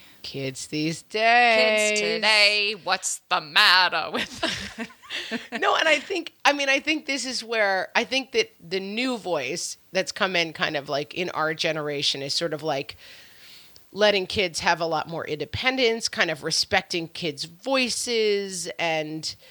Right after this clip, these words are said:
Speaker 1: you know, throwing away, like, some of the old school norms in favor of letting kids kind of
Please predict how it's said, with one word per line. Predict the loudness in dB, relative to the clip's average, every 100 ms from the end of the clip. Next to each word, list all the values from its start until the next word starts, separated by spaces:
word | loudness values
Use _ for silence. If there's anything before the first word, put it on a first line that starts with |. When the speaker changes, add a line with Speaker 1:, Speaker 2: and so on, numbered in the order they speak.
| -20 -8
Speaker 1:
you | -2
know, | 0 0 -4 -8
throwing | -8 -2 0 2 -2
away, | -2 0 2 2 0 -2
like, | -4 -6 -4
some | -2 0 -2
of | -4 -4
the | -4 -4
old | -4 -2 -2 -2
school | -2 -4 -2 -4 -2 0 0 0 -2 -4 -8
norms | -10 -4 -2 0 0 0 -2 -6 -6
in | -6 -4
favor | -2 -2 -2 -4
of | -4 -4
letting | -4 -4 -6
kids | -6 -2 0 0 -6 -8 -6
kind | -2 -2
of | -2 -6